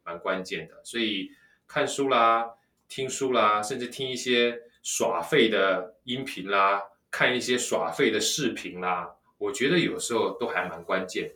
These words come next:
那这些东西都会变成我在输出的时候，不管是 podcast 啦，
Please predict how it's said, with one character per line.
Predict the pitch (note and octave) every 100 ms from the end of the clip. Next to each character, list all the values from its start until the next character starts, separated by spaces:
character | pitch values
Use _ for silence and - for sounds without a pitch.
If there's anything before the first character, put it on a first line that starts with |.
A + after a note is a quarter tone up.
| -
那 | C3 A#2+ - - _
这 | E3+
些 | D#3
东 | C#3
西 | C3+ C3+
都 | C#3+
会 | C3+
变 | C3+ A#2+
成 | G#2+ F2+ F2+ F2+ F#2+
我 | F2
在 | A#2+ G#2+ G2 F#2 - _ _
输 | - - D#3 D#3+
出 | D#3+ - E3+ F3+
的 | A2+
时 | - E2+
候， | - - - - _
不 | -
管 | -
是 | - -
podcast | C3 D3+ D#3 A2+ G2
啦， | F2+ F2+ -